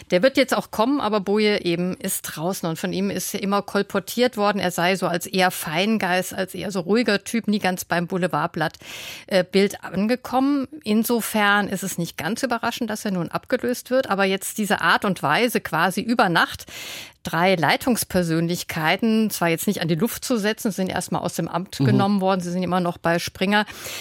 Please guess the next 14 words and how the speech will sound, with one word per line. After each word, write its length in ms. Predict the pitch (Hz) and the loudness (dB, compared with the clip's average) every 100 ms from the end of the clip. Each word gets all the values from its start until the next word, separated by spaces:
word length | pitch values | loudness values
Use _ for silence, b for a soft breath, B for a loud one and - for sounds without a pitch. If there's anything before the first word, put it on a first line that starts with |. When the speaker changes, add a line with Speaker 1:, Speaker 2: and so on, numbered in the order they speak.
| B | B
Speaker 1:
Äh, 160 | - 165 - | -8 -6 -4
das 180 | - | -4
ist 200 | 208 214 | -2 -2
schon, 340 | - 214 208 196 | 2 2 2 2
äh, 120 | 180 | 0
neu. 760 | 190 180 170 165 220 302 254 202 | 0 2 4 4 6 4 2 0
Sie 200 | 196 - | -2 -4
wussten 500 | 170 180 220 - 247 | -2 0 0 0 2
wohl 180 | 214 175 | 2 2
selber 300 | 160 185 240 | 4 4 2
nichts 300 | 254 - - | 0 -4 -2
davon, 500 | 233 - 254 285 247 | -2 0 0 0 -2
wird 240 | 240 - - | -4 -8 -4
auch 340 | 208 214 - | -2 -2 -6